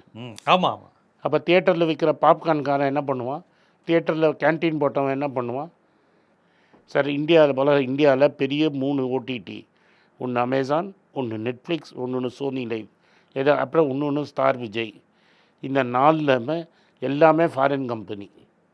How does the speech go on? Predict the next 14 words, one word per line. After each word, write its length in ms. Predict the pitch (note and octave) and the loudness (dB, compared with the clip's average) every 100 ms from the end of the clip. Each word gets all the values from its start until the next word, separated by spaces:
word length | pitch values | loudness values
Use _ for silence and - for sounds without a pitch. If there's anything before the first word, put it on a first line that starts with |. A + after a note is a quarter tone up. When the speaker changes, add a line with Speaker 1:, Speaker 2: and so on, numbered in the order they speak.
| _ _ _ _ _ _ | _ _ _ _ _ _
Speaker 2:
ஒண்ணுத்துல 440 | C3 C#3+ D#3 D3+ D3+ | -6 -2 -2 2 2
மட்டும் 320 | D3 C#3 G#3+ | 0 0 2
அந்த 160 | F#3+ D3 | 2 0
திரும்பி 320 | - E3+ E3+ | -2 0 2
அந்த 540 | D#3 C#3 C#3 C3+ A2 - _ _ | 2 6 6 6 2 -4 _ _
கச்சா 260 | - C3+ F3+ | -8 2 6
எண்ணெய் 260 | E3 D3 C#3+ | 6 4 0
சீப்பா 260 | D#3+ D#3 D#3 | -2 4 6
வாங்குறாங்கல்ல, 720 | C#3+ C#3+ D3 C3+ D3 F3+ D#3+ - _ _ | 6 2 2 0 -2 2 0 0 _ _
அந்த 220 | D3 D#3 | -2 0
குடும்பத்துக்கு 520 | D#3 D#3+ E3 E3 D#3+ | 0 -2 0 0 0
மட்டும் 680 | C#3+ C3+ F#3 F#3 D#3+ C#3 B2+ | -4 -4 -2 -2 -2 -2 -4
ஒரு 160 | C3 C3+ | -8 -8
பங்கு. 440 | A#2+ C3+ C3 C3 | -8 -8 -8 -10